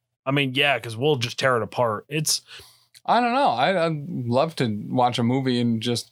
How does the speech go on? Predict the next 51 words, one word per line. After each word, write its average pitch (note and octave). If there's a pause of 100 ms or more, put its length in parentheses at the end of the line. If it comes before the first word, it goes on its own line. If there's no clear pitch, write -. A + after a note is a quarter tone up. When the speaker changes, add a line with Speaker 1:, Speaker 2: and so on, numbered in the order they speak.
(120)
Speaker 2:
kinda A#2+
critique C3+
it A2+
the B2+
whole A#2
time, A2+
just A2+
going, A#2
"LeBron C#3
James." C#3+ (400)
Speaker 1:
Yeah, A2
great. A2+ (340)
Super A2+
fair. A2
Speaker 2:
So A2+
Speaker 1:
Uh, D#3+
I E3+
didn't A3+
hate D3+
it. A3+ (160)
Speaker 2:
Mm-hmm. C3+
Speaker 1:
Um, C#3 (200)
Speaker 2:
Is D3+
it, C#3+
did C3
you C#3+
go F3
see D#3+
it -
in C#3
theaters A3
or F3
is C3
it, A#2+
like, A2+
Speaker 1:
no, G#3+
Speaker 2:
available B2+
Speaker 1:
it's, -
Speaker 2:
to D3+
Speaker 1:
it's D3
Speaker 2:
stream B2
Speaker 1:
on A#2+
Speaker 2:
somewhere? E3
Speaker 1:
H D#3+
B F3+
O E3+
Max F3
for D3
free E3
for, A#2
like, A2